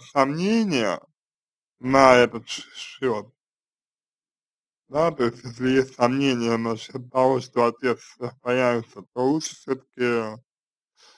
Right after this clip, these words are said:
м, не настаивать на отсутствии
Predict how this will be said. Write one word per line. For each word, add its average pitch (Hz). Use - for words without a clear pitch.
м, 120
не 147
настаивать 143
на 113
отсутствии 120